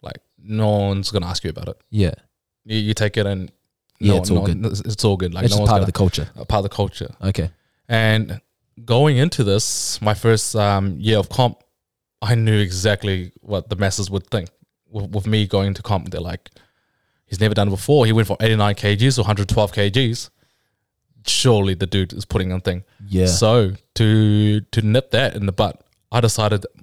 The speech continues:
Speaker 1: I was gonna do my first comp. I was gonna do, um, a natural competition.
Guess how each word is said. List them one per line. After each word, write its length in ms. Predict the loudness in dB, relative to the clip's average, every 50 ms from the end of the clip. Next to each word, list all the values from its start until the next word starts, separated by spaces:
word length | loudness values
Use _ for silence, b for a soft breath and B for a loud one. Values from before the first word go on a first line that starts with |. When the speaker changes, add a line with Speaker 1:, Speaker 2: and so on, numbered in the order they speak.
| _ _ -4
Speaker 1:
I 100 | -2 0
was 200 | 2 2 0 0
gonna 180 | 0 2 0 2
do 260 | 2 2 0 0 2
my 140 | 0 -2 -2
first 240 | 2 2 0 0 0
comp. 200 | 0 -2 0 0
I 80 | 0 -2
was 100 | 0 0
gonna 140 | 0 0 0
do, 260 | 2 0 0 0 -2 -6 _ _ _ _ _ _ _ _ _ _ _ _ -4
um, 140 | -2 -2 0
a 60 | 0
natural 500 | 0 2 2 0 0 2 2 2 0 0 -2 -4
competition. 580 | -4 -4 -2 -2 -2 -2 -2 -2 -4 -6 -8